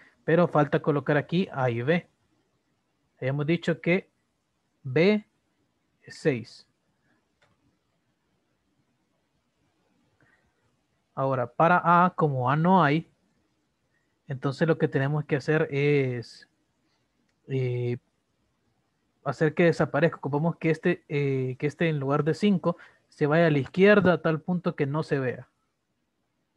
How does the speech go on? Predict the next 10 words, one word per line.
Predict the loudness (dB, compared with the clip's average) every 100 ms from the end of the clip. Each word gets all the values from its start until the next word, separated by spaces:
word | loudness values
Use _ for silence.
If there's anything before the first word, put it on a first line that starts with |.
| _ _ _ _ _ _ _ _ _ _ _
O | _
sea | -8
que | -6
tenemos | -4 -4 -4 -4
que | -4
ir | -4 -4
probando, | -2 -2 0 -2
tenemos | -4 -6 -6 -8
que | -6
ir | -4 -4